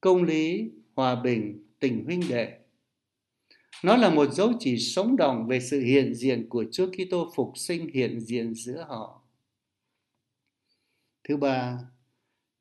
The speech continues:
đời sống chúng ta có đáng tin không? Một lời mời gọi đến sự trung thực. Còn chúng ta,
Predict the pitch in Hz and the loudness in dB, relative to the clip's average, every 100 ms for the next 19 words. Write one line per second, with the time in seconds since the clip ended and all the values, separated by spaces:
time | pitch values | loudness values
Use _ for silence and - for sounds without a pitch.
0 | _ 147 151 147 202 208 214 214 196 185 | _ 4 6 6 4 0 -2 -2 -2 -2
1 | 180 185 156 156 208 202 160 156 - 151 | -2 -2 -2 -4 -6 -2 -2 -4 -6 -6
2 | 143 139 _ _ _ _ _ _ _ _ | -6 -10 _ _ _ _ _ _ _ _
3 | _ _ _ 139 135 143 139 135 127 123 | _ _ _ 0 4 6 6 4 2 2
4 | 113 120 113 110 143 190 - 127 110 - | 2 0 0 0 0 0 -4 -4 -4 -8
5 | - 180 175 - 127 - _ _ _ _ | -4 -4 -4 -6 -10 -12 _ _ _ _
6 | _ _ _ _ _ _ _ _ _ _ | _ _ _ _ _ _ _ _ _ _
7 | _ _ _ _ 147 143 208 226 220 208 | _ _ _ _ 4 4 4 2 4 0
8 | 208 | -2